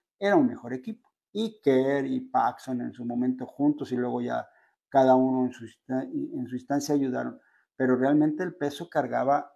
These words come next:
eh, Jordan. Así que para mí vo-, vale mucho más los seis títulos, porque una vez que probó sangre Jordan ya no perdió.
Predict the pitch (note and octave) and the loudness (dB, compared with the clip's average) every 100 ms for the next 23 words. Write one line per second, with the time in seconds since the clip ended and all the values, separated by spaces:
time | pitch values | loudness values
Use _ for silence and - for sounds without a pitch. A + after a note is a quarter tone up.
0 | _ D3 C3 B2 D3 D3 C3 B2+ C#3+ - | _ -14 -8 0 2 2 -2 -4 -8 -4
1 | D#3 D#3 - _ - C3+ C3+ B2+ D#3 D#3 | -4 -4 -10 _ 2 4 4 4 4 4
2 | D#3 D3+ D3 D#3+ D3+ D3+ B2+ C3 D3+ D3+ | 2 2 2 4 2 2 0 2 0 0
3 | C#3 B2+ C3+ - D3 - D3 C#3+ - _ | -10 -8 -10 -10 -12 -6 -4 -6 -10 _
4 | A#2 D3+ D#3+ E3 - E3 C#3+ C#3 D3+ D3+ | -4 4 6 4 0 -4 0 2 2 2
5 | D#3 D3+ C#3+ D#3 F3+ D3+ C3+ C3 B2+ C3 | 0 0 -2 -4 -4 -4 -6 -8 -12 -10
6 | D#3+ | -12